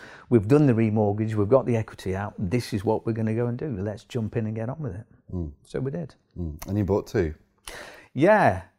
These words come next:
Speaker 1: Um, the, the first one my wife knew about, and, um, we bought that,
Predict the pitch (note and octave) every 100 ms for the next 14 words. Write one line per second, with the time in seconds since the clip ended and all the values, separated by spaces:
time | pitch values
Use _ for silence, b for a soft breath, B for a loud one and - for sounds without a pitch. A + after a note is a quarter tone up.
0 | - A#2 - B2 A#2 A2 G#2 B B B
1 | B - A2 B2+ B2+ A#2 A#2+ - F3 F3+
2 | - D#3+ D3+ C3+ - - B2+ C3 D3 C3+
3 | - C#3 B2+ A2 - E2 G2+ B2+ D3+ _
4 | _ - A#2 A2 G#2+ G#2 G#2 G#2 G#2+ A2
5 | G#2+ G#2+ G2 - A2 G2+ A2+ - A2+ A2
6 | - -